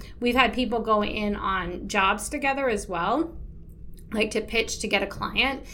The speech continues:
because they're like, "Okay, if it's by myself, this is great, but this other person, they also have these, um, skills, like to write certain types of grants that we could go in on it together." And they like to do that because then they don't feel so alone too. Like, a lot of them, um, actually like that.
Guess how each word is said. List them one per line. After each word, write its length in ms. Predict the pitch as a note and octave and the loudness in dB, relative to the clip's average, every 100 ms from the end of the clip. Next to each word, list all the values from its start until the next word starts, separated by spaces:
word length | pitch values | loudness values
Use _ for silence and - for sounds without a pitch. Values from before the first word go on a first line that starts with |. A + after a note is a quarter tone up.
| - - | -12 -2
because 200 | B3+ A#3 | 0 2
they're 120 | G#3 | 2
like, 280 | G3 G3 B3 | 2 2 0
"Okay, 300 | A#3+ A#3 G#3 - | 2 4 4 2
if 100 | G#3+ | -2
it's 140 | A3+ | -2
by 120 | - A#3 | 0 2
myself, 460 | A3 A3 D4 D#4 | 0 2 2 2
this 160 | B3+ A3 | -2 -4
is 140 | G3+ | -2
great, 280 | B3 B3+ A3+ | 2 2 2
but 220 | G3+ F#3+ - - | 0 -2 -8 -8
this 160 | A3+ A3 | -4 0
other 240 | B3 C#4 | 2 2
person, 580 | D4 A3+ G#3 G#3+ G3+ G3+ - - - - | 2 -2 0 -2 -2 -6 -12 -14 -14 -4
they 180 | A3 A#3 | -2 0
also 340 | A3+ A#3 A3 | 0 -2 -2
have 320 | G#3 G3 F#3+ G#3 | -2 -2 -4 -2
these, 420 | G#3+ G#3 G3+ - - | 0 0 -2 -6 -6
um, 260 | F#3+ E3+ | -4 -4
skills, 520 | E3+ - A#3 A3 B3 A3 | -8 -4 0 0 0 -2
like 120 | G3 | -4
to 120 | G#3 | -4
write 200 | F#3+ F#3 | -4 -4
certain 240 | A3+ G#3 | -6 -6
types 320 | G3 G3 G3 G3+ | -6 -6 -4 -6
of 140 | - | -6
grants 480 | F3+ F3 F3 - - | -4 -4 -4 -8 -6
that 160 | - | -6
we 80 | G#3 | -6
could 180 | - G#3 | -4 -4
go 180 | F#3 F3 | -2 -4
in 200 | F3 E3+ | -6 -6
on 180 | E3 - | -6 -6
it 120 | - | -8
together." 840 | - G3 F3 - A#3+ D4 G#4 G#4 - - - | -10 -6 -6 -4 -2 0 0 -4 -12 -14 -4
And 160 | B3+ B3+ | 0 2
they 100 | A#3 | 2
like 200 | A#3 A3+ | 0 0
to 120 | B3 | -4
do 140 | A#3+ A#3 | -2 0
that 160 | F#3 | 0
because 240 | G#3+ A3 G3+ | -2 -4 -2
then 120 | G#3 | -2
they 100 | G3+ | -2
don't 140 | G3 | -2
feel 160 | - G3+ | -4 -4
so 180 | G3 F3 | -2 0
alone 460 | F3 A#3+ F4 G#3+ | 0 0 0 -2
too. 220 | G#3 F#4+ | -2 -2
Like, 200 | G#3 F3 | -2 -2
a 40 | G3 | -2
lot 160 | F#3+ G3 | -2 -2
of 80 | |
them, 220 | F#3+ F3+ - | -4 -6 -6
um, 280 | G3 F#3 - | -6 -6 -6
actually 300 | G#3 - F#3 | -6 -6 -6
like 240 | E3+ - | -6 -6
that. 260 | - - | -4 -4